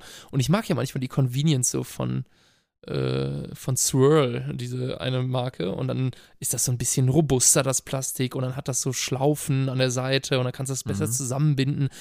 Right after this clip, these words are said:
Speaker 1: Da bin ich doch vielleicht schon so ein Freak, wo ich sage, ich differenziere da schon. Also nicht ausschließlich alles, was mit Putzen zu tun hat. So ein paar
Speaker 2: Mhm.
Speaker 1: Sachen.
Speaker 2: Ja.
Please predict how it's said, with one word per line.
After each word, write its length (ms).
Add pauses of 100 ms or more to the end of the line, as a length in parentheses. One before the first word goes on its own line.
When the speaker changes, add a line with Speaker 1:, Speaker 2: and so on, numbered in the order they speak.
(260)
Speaker 1:
Da 80
bin 100
ich 100
doch 220
vielleicht 340
schon 140
so 60
ein 80
Freak, 320
wo 40
ich 60
sage, 240
ich 100
differenziere 500
da 60
schon. 300
Also 180
nicht 200
ausschließlich 680
alles, 180
was 300 (260)
mit 140
Putzen 300
zu 120
tun 280
hat. 180 (180)
So 80
ein 80
paar 200
Speaker 2:
Mhm. 40
Speaker 1:
Sachen. 280 (600)
Speaker 2:
Ja. 300